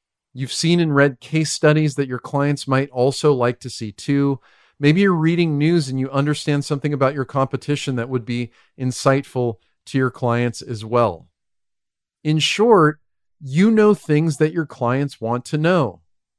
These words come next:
Building a brand requires publishing content in some form. Remember,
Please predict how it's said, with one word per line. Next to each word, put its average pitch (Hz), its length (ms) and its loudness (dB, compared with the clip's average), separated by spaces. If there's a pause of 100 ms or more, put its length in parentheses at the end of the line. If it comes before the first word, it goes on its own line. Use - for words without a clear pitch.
(440)
Building 190 400 6
a 196 60 4
brand 180 580 2
requires 175 680 2
publishing 170 540 0
content 160 560 -4
in 175 260 -4
some 165 380 -4
form. 170 480 0
Remember, 139 720 0